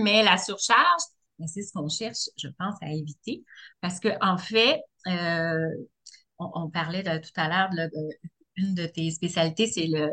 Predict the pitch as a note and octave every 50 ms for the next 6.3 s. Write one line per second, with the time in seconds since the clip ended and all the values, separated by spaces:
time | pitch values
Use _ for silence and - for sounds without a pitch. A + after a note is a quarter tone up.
0 | - - D#3+ D#3+ D#3+ D#3+ D#3+ D#3+ D#3 D#3+ D#3 F#3 A#3+ A#3 - - - - - -
1 | D3 - - - C#3+ - _ _ _ _ _ _ _ _ _ _ - - _ _
2 | - E3 E3 D#3+ D#3+ D#3 F3 F3 E3 E3+ E3 E3+ D#3 D#3 D#3 - D#3+ - - G3+
3 | F#3+ F3 E3 E3 - - - - F3+ F3+ F3+ - E3 D#3 D3+ D3+ D3+ D#3+ E3+ E3
4 | D#3+ D3+ D3+ - - F3+ F3+ F#3 F3+ - - - - - C#3 C#3+ C#3+ D3+ E3+ E3+
5 | E3 D#3 D#3+ D#3+ - D#3 D3+ D3 - - F3+ E3 D#3 C#3+ C#3+ C#3+ C#3+ - - -
6 | F3 E3+ F3 F3+ F#3 F#3